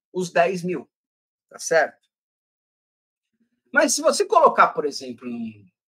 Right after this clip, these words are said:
juros, num C D I que tá indo lá, provavelmente, quando chegar lá os seus,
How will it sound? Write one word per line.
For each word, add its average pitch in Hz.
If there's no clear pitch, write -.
juros, 131
num 139
C -
D 131
I 143
que -
tá -
indo 127
lá, 147
provavelmente, 233
quando 185
chegar 131
lá 127
os 120
seus, -